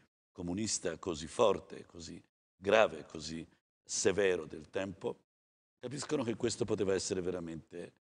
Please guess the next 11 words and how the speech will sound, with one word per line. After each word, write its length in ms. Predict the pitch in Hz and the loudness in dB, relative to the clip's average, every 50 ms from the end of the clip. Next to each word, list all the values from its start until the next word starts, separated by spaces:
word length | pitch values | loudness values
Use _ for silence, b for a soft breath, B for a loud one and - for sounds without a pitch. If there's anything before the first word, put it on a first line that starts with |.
| _ _ | _ _
il 100 | - 90 | -8 -4
mezzo 300 | 90 95 101 90 - 101 | 2 2 2 2 2 -2
di 80 | 90 82 | -4 -4
trasporto 680 | - 87 82 - - - 90 82 82 - _ _ 80 _ _ _ _ _ _ _ _ _ | -4 -6 -8 -8 -8 -10 -12 -12 -12 -14 _ _ -20 _ _ _ _ _ _ _ _ _
per 100 | _ 82 | _ -16
poterli 400 | - 92 82 - 82 78 73 76 | -14 -12 -2 0 0 0 0 -4
far 220 | 69 - 82 80 82 | -8 -6 -6 -6 -4
uscire 480 | 78 - - - 80 76 - - _ _ _ _ _ _ _ _ _ _ _ | -4 -4 -4 -4 -4 -4 -6 -10 _ _ _ _ _ _ _ _ _ _ _
da 120 | _ 82 - | _ -20 -12
questo 500 | - 85 - - - - 82 - _ _ | -10 -8 -8 -8 -6 -6 -8 -8 _ _
terribile 600 | - 87 82 87 110 104 82 82 76 73 - - | -8 -4 0 0 0 0 0 -2 -4 -4 -8 -12